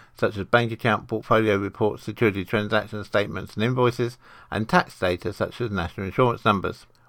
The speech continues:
"We would like to emphasize that your assets held in custody with the custodian bank were at no time at risk as a result of the incident," Scalable said. A spokesperson for Scalable said, "We are keeping our clients updated and they remain our top priority."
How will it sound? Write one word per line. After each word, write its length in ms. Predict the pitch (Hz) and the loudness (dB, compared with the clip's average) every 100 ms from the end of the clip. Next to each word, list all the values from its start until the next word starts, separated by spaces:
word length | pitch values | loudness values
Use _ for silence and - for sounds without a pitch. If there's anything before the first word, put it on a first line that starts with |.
| - | 2
"We 120 | 120 | 4
would 80 | 113 | 8
like 180 | 143 - | 6 6
to 80 | |
emphasize 540 | 139 143 110 101 98 113 | 2 2 2 6 6 4
that 140 | 120 | 0
your 140 | 113 117 | 4 4
assets 320 | 135 - - | 4 0 -2
held 180 | 135 117 | 0 0
in 80 | 113 | 0
custody 320 | 151 135 117 | -2 -2 -4
with 140 | 104 | -4
the 100 | 101 | -6
custodian 560 | - 113 - 127 110 107 | -2 -4 2 2 2 2
bank 240 | 131 113 | 2 2
were 140 | 101 104 | -2 -2
at 60 | |
no 200 | 120 151 | 2 0
time 240 | 139 113 98 | 2 0 0
at 100 | 90 | 0
risk 280 | 107 113 - - - - | -2 -2 -12 -20 -20 -8
as 120 | 110 | -2
a 60 | 110 | 0
result 420 | 110 110 117 120 | 0 4 4 4
of 40 | |
the 140 | 107 113 | 2 2
incident," 480 | 110 - 90 85 | 0 -6 -6 -6
Scalable 560 | - 104 90 82 87 85 | -2 2 2 2 -6 -2
said. 300 | 92 80 - - _ _ | -2 -2 -4 -20 _ _
A 60 | 110 | -10
spokesperson 920 | - 160 160 151 - - 95 - 101 | 0 6 6 4 -10 2 2 2 -2
for 80 | 110 | -4
Scalable 560 | - 135 123 120 120 123 | 2 6 6 6 2 4
said, 300 | 131 120 - - - _ - | 6 6 4 -20 -20 _ 4
"We 100 | 113 | 4
are 80 | |
keeping 300 | 107 160 135 | 6 4 4
our 100 | 110 | 2
clients 300 | 107 117 104 | 6 6 6
updated 500 | 104 - 131 127 127 | 2 4 4 4 0
and 140 | 113 107 | 0 2
they 240 | 104 107 | 2 4
remain 360 | 110 110 120 120 | 4 4 4 4
our 140 | 104 | 4
top 240 | - 143 - | 6 2 6
priority." 560 | 117 101 85 78 - | 6 6 4 -6 -10